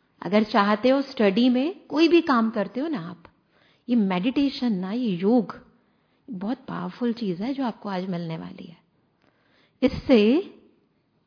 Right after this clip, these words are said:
आप कोई भी जादू कर सकते हो, इसमें इतनी शक्ति है। पर इसके लिए कुछ तरीके आने चाहिए, बस तरीके आ जाएं, विधि से सिद्धि हो जाती है।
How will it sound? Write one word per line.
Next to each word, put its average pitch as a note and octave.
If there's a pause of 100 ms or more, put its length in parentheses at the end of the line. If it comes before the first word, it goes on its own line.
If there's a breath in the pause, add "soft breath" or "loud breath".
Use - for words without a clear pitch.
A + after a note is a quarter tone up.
(120)
आप -
कोई C#4+
भी E4
जादू G#3+
कर F3+
सकते -
हो, D3+ (1400)
इसमें C4
इतनी C4
शक्ति -
है। - (1300)
पर G3
इसके C#4+
लिए C#4
कुछ D#4+
तरीके A3
आने D#3+
चाहिए, E3 (280)
बस B3+
तरीके C4
आ E3
जाएं, D#3+ (840)
विधि A#3
से D#4+
सिद्धि A#3
हो F#3
जाती E3
है। -